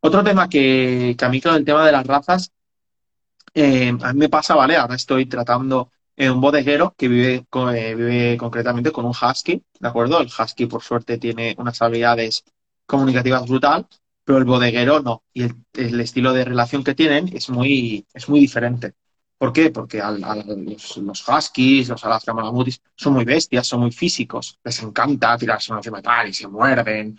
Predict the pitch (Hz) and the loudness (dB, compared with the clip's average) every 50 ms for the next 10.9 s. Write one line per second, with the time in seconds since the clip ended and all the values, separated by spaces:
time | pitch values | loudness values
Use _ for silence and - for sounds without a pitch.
0 | _ _ _ - _ _ - - 135 147 143 127 135 127 123 117 151 156 147 123 | _ _ _ -20 _ _ -2 2 2 2 2 2 2 0 2 2 2 2 2 4
1 | 113 120 120 117 113 113 110 110 110 113 113 113 - 143 123 - 151 143 135 - | 2 2 2 0 -2 -6 -8 -8 -10 -12 -6 -2 -2 -2 0 0 0 0 2 0
2 | 135 127 123 117 107 101 - 107 - _ - 127 131 - 139 139 143 139 135 123 | 0 -2 -2 -4 -6 -8 -10 -12 -14 _ -8 -4 -2 0 2 4 4 2 2 0
3 | 120 - 147 139 139 147 151 151 147 147 139 131 147 139 - _ 160 170 147 135 | -2 -2 0 2 4 4 6 4 4 4 2 0 0 -2 0 _ 2 2 2 2
4 | 120 127 135 139 139 135 143 139 139 135 127 131 131 131 127 127 123 123 127 143 | 0 0 0 2 2 2 2 2 2 2 4 4 4 4 4 2 0 2 2 2
5 | 156 147 123 113 117 - _ _ _ _ _ _ _ _ _ _ - 156 143 139 | 2 0 0 -2 -6 -10 _ _ _ _ _ _ _ _ _ _ 2 2 2 4
6 | 135 135 131 120 135 143 147 147 151 151 165 151 143 139 139 135 - 139 131 123 | 2 2 2 2 2 2 4 2 2 2 2 0 2 0 -2 -2 -2 -2 -2 -2
7 | - - 156 170 147 113 - _ 127 117 123 120 - 123 120 - 123 117 - - | 2 2 4 4 4 2 -2 _ -4 -2 0 0 0 -2 -4 -6 -6 -6 -2 2
8 | 139 139 147 175 208 233 - - _ _ _ _ - 127 123 123 131 143 143 - | 2 4 4 4 0 -2 -6 -12 _ _ _ _ -4 -2 0 2 2 2 0 0
9 | - 107 139 - - 131 120 - - _ _ _ _ _ _ _ _ _ _ _ | -4 -6 -6 -6 -8 -8 -8 -8 -12 _ _ _ _ _ _ _ _ _ _ _
10 | _ _ _ _ _ 170 165 156 151 147 147 147 147 147 147 147 143 - | _ _ _ _ _ 6 6 8 8 6 6 6 4 4 4 2 0 -4